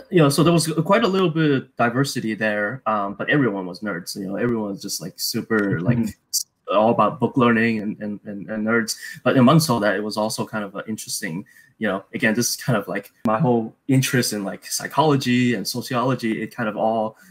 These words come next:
Speaker 1: you know, I see all that. You had the nerdy jocks,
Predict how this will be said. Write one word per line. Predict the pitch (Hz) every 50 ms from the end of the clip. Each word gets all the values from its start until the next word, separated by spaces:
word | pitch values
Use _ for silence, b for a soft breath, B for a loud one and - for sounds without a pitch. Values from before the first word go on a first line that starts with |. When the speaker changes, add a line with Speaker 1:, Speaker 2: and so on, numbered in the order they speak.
| 165 B
Speaker 1:
you | - 113
know, | 101 98
I | - 104
see | - - - - 127 123 117
all | 101 98
that. | 95 107 98 104 110 -
You | - 135 131 131
had | 127 123 120 120 -
the | -
nerdy | 113 113 123 131 131 123 120 117
jocks, | - - 127 117 - - - - - -